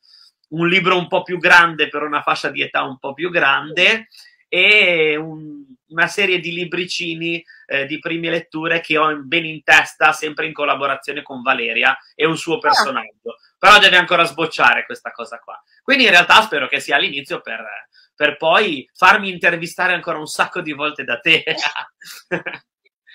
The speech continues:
Speaker 1: Eh, oppure per, da farti leggere e sottopormi al tuo,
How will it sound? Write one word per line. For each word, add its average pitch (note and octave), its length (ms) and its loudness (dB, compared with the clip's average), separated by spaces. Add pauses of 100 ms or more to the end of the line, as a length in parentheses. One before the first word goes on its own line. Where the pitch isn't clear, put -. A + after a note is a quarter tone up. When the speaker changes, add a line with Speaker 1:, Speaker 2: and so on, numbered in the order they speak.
(380)
Speaker 1:
Eh, C#3+ 400 -6
oppure F3+ 440 -2
per, D3+ 140 -4
da D3 140 -4
farti D#3 320 -2
leggere F3 540 2
e D#3+ 200 0
sottopormi E3 680 -6
al C3+ 140 -6
tuo, B2 480 -12